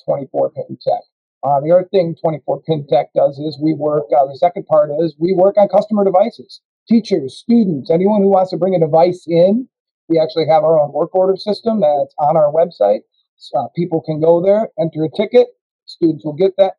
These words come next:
ticket, whether it's a phone repair, whether it's a computer repair, uh, uh, gaming console, controllers, we, printers, we get all kinds of stuff.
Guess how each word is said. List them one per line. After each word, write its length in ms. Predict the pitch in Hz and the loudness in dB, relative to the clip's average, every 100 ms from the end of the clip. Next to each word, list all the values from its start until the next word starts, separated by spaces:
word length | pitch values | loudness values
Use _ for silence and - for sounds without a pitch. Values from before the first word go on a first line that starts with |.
| 202 | -8
ticket, 260 | 196 208 202 | -6 -6 -2
whether 260 | 160 156 | 0 -2
it's 180 | 151 - | -6 -8
a 40 | - | -2
phone 260 | 165 175 | 0 0
repair, 380 | 170 160 175 180 | -2 0 2 4
whether 240 | 160 156 | 2 -4
it's 120 | 156 - | -10 -12
a 40 | |
computer 380 | 135 127 190 190 | -16 -8 -4 -4
repair, 720 | 180 175 170 175 175 175 165 | -6 -8 -2 2 4 2 2
uh, 280 | 156 151 143 | 2 2 0
uh, 300 | 135 160 151 143 | -2 -14 -16 -4
gaming 300 | 185 196 196 | -2 -2 0
console, 640 | 185 190 - 185 180 180 - _ _ _ - | 0 0 0 2 2 0 -6 _ _ _ -16
controllers, 760 | 147 - 202 202 202 196 190 - | -8 0 2 2 2 0 -4 -6
we, 140 | - - _ | -8 -8 _
printers, 480 | 220 220 208 196 190 | -2 0 2 2 0
we 120 | 220 202 | -4 0
get 80 | |
all 180 | 190 185 170 | 2 2 0
kinds 260 | 170 151 | -4 -4
of 60 | 147 | -10
stuff. 300 | - 143 | -4 -4